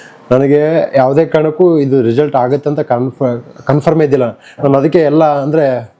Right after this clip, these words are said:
ಆ ಒಂದು ಫೇಲ್ಯೂರ್‌ಗೆ ರೆಡಿ ಆಗ್ಬಿಟ್ಟಿದ್ದೆ. ಏನಪ್ಪ ಅಂತಂದ್ರೆ ನನ್ನ ಮನೆಯಲ್ಲಿ already ಸಾಕಷ್ಟು ಫೇಲ್ಯೂರ್‌ಗಳನ್ನ ಕೇಳ್ಬಿಟ್ಟಿದ್ರಲ್ಲ,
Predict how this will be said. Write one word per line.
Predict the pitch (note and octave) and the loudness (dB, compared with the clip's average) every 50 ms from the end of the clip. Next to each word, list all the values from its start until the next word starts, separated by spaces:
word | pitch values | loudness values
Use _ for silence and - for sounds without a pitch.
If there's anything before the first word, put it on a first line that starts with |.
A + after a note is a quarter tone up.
| _ _ - _ _ - | _ _ -20 _ _ -2
ಆ | C#3 C3 | -2 0
ಒಂದು | C3+ C3+ B2+ A#2+ | 0 -2 -2 0
ಫೇಲ್ಯೂರ್‌ಗೆ | - D3+ D3+ E3 D#3+ D3 | 0 2 2 2 2 2
ರೆಡಿ | C3+ C3 C#3 | 0 0 0
ಆಗ್ಬಿಟ್ಟಿದ್ದೆ. | D3 C#3+ C3+ C3+ B2 C3+ A#2+ B2 | 0 0 -2 -2 -4 -4 -4 -4
ಏನಪ್ಪ | C3 C#3 D3 C#3+ C#3+ | -4 -4 -4 -2 -2
ಅಂತಂದ್ರೆ | C3+ C3 C#3 C#3 D#3 D3+ C3+ C3+ C#3+ C#3 - _ - - - _ _ _ - | -4 -4 -2 -2 0 0 0 -2 -4 -10 -18 _ -20 -20 -20 _ _ _ 0
ನನ್ನ | C#3 C3 | 0 2
ಮನೆಯಲ್ಲಿ | C3+ C3+ C3+ C#3+ D3 C#3+ C#3+ | 2 2 2 2 2 2 2
already | C3 B2 B2+ C3 C3 C3+ | 0 0 0 0 -2 -2
ಸಾಕಷ್ಟು | B2 - B2+ A#2+ - B2 - - C#3 | -4 -4 -10 -10 -10 -12 -8 -8 -10
ಫೇಲ್ಯೂರ್‌ಗಳನ್ನ | - - B2+ B2 C3 C3+ B2 C3 B2+ B2 | -4 -2 -2 0 0 0 0 -2 -4 -4
ಕೇಳ್ಬಿಟ್ಟಿದ್ರಲ್ಲ, | A#2 C3 B2 A2+ A2+ G#2+ A#2+ G2+ G#2 G#2+ G#2 | -4 -4 -4 -4 -4 -6 -6 -4 -4 -2 -2